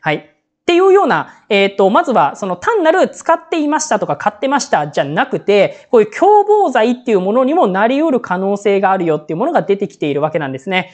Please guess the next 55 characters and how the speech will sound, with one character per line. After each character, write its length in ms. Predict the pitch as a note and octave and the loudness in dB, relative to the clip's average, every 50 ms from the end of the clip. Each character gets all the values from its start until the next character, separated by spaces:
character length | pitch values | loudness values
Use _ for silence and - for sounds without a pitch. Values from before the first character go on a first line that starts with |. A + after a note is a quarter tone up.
| _ _ - | _ _ -6
は 120 | E3+ E3+ | -4 -4
い。 80 | F3+ - - _ - | -4 -6 -10 _ -4
で、 100 | - C4+ | -2 -2
続 220 | C4 C#4+ C#4 F#4+ F#4+ | -2 -2 -4 -2 -2
い 60 | F4 | 0
て 80 | F#4+ | 0
マ 200 | E4+ F#3+ G3 A3+ | -2 0 -2 -2
サ 160 | A#3 F4 E4+ E4+ | 0 0 -2 0
チ 120 | - F4 | -2 -6
ュ 40 | F4 | -6
ー 40 | E4+ | -4
セ 140 | - E4 | -4 -6
ッ 20 | D4+ | -8
ツ 160 | - - E4+ | -4 -6 -6
州 160 | - - A#3+ | -2 -2 -2
な 140 | G3+ F3 D#3+ | -2 -2 -4
ん 20 | |
で 80 | D#3+ - | -4 -6
す 100 | - - | -8 -6
け 120 | - F#3 | -4 -2
れ 80 | E3 E3 | -2 0
ど 80 | F3 G3+ | 0 0
も、 320 | C4 E4 D#4 A3+ - - - - - | 2 4 4 2 2 -2 -16 -8 -4
え、 80 | A3+ G#3+ | -4 -4
こ 120 | - F4+ | 0 0
れ 60 | G4+ | -2
も 60 | B4+ C#5 C5+ C5 B4+ | 0 -2 -4 -6 -4
多 40 | A#4+ | -2
分 100 | A4 C4 | -2 -4
数 200 | - - G4 G4+ | -2 2 2 2
日 160 | G#4+ G#4 - A4 | 2 2 -2 -2
前 100 | A4+ G#4+ | -2 0
の 80 | D#4+ A3+ | 0 2
動 140 | G#3 G#3 | 2 2
画 100 | G3+ G#3 | 2 2
で 80 | G3 F#3+ | 0 0
ち 100 | - - | -2 -4
ょ 40 | E4 | -4
ろ 60 | A4 | -4
っ 20 | |
と 60 | A4 - | -2 -2
言 100 | A3 G#3 | -2 -2
っ 40 | G#3 | -2
た 100 | - A#3+ | -2 -4
よ 40 | A3+ | -4
う 40 | |
な 20 | F#3+ | -2
気 80 | - | -4
が 80 | F3+ D#3 | -4 -4
す 80 | D#3+ F3 | -4 -4
る 60 | E3+ | -4
ん 40 | D#3+ | -4
で 80 | D3+ | -6
す 80 | C3+ - | -6 -2
が、 340 | G3+ G#3 G3 D3+ - - | 0 0 0 0 -2 -6